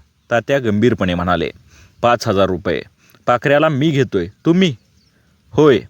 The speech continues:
आणि आबांनाही आमच्याकडे पाठवा, ते आमच्याकडे राहतील." "का बरं?" "ते पण आता म्हातारे झालेत,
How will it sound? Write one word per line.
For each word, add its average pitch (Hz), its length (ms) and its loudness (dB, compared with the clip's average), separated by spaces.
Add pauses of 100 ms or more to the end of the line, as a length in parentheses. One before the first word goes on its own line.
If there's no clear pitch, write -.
(280)
आणि 120 160 -2
आबांनाही 147 500 0
आमच्याकडे 160 420 0
पाठवा, 139 460 0 (160)
ते 139 60 2
आमच्याकडे 131 460 0
राहतील." 117 340 -2 (160)
"का 156 100 2
बरं?" 196 220 4 (760)
"ते 180 80 4
पण 190 160 2
आता 170 220 2
म्हातारे 151 400 0
झालेत, 135 280 -2